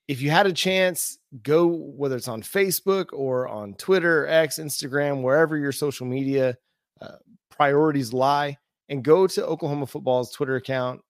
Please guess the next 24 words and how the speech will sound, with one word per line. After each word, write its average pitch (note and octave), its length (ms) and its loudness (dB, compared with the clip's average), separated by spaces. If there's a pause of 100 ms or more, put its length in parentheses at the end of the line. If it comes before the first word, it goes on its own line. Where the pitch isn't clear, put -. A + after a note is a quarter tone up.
(120)
or A2+ 260 -6
social G#3 300 0
media C#3+ 180 0
account B2 380 -6
and B2+ 180 -8
see G3+ 560 -4
the C3 360 4
cinematic D#3+ 640 0
replay C3 520 -4 (440)
of B2+ 280 0
the A#2+ 80 -2
game. A#2+ 440 -4
And A#2 340 -8 (480)
Danny F#3+ 280 4
Stutzman's C#3 540 0
speech, C3 480 -4
man, A#2+ 440 -8 (260)
there's, B2 280 -2
<laughs> - 200 -10
there's D#3+ 120 -2
only, E3+ 420 6 (460)
uh, B2 440 0 (540)
you B2 100 -2
know, G#2+ 180 -10